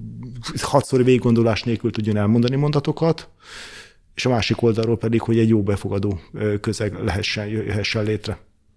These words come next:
Tehát nyilván most mondok egy példát. Ha én tudom, hogy a páromat, partneremet zavarja az, hogy, ö, mit tudom én, most karácsony után vagyunk, hogy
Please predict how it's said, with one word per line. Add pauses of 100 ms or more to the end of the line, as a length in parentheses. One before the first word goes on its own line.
(180)
Tehát
nyilván
most
mondok
egy
példát.
Ha
én
tudom,
hogy
a (440)
páromat,
partneremet
zavarja
az,
hogy,
ö, (180)
mit
tudom
én,
most
karácsony
után
vagyunk,
hogy